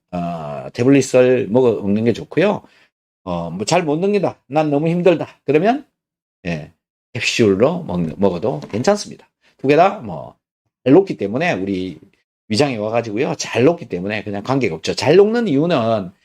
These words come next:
이 엠에스엠이라고 하는 이 분자가 굉장히 작기 때문에 그렇습니다. 그래서 아주 잘 녹는다. 그래서 물에 집어넣으면 그냥 잘 녹는다, 이렇게 보시면 되죠. 태블릿이, 태블릿으로 되어져 있는 것은 녹는데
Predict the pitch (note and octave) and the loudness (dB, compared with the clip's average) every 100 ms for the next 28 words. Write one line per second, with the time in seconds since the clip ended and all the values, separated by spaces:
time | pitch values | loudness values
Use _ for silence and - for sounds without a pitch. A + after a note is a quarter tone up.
0 | _ - C#3 E3+ F3 - E3 E3 B2 G#2+ | _ -4 2 2 0 -2 -2 2 2 2
1 | A#2 A2 G#2 G2+ G3 G#3+ E3+ G2+ A2+ G#2+ | 0 -2 -4 0 2 4 2 0 -4 -4
2 | C#3 A2+ E2+ - - - G3 A#2+ F2+ F2 | -8 -8 -6 -8 -8 -8 -4 -2 -4 -6
3 | A2+ A#2+ B2 F2 - - - - _ _ | -6 -8 -8 -8 -10 -16 -20 -20 _ _
4 | _ - - - - B2 E3+ - F2 D#2+ | _ -10 -10 -10 -4 0 0 -2 -6 -10
5 | D2+ C#2+ - - _ _ - C3+ A#2 - | -12 -14 -16 -18 _ _ -2 -2 -2 -8
6 | - _ C#3 D3 D3+ D3+ C3 A#2 A#2+ A#2 | -18 _ 2 2 2 0 0 0 -2 -2
7 | B2 - G#2+ G#2+ F2+ F2+ A#2 G2+ A2 - | -4 -6 -4 -4 -4 -4 -4 -6 -8 -12
8 | F2+ - G2+ A#2 A#2+ A#2 G2+ F2 B2+ F3+ | -12 -10 -6 -6 -2 -2 0 0 0 -2
9 | - - _ - D#3+ F#3+ G#3 G3 F#3 F3+ | -8 -20 _ -2 2 2 0 -2 0 2
10 | E3+ - - - - E3+ G#3+ G3 D#3 D3+ | 2 0 -10 -4 0 2 4 4 4 6
11 | D#3 C#3 A#2 A#2+ C3+ F#2+ G2 G2 A2+ B2+ | 4 4 -2 0 0 -2 -2 -2 0 0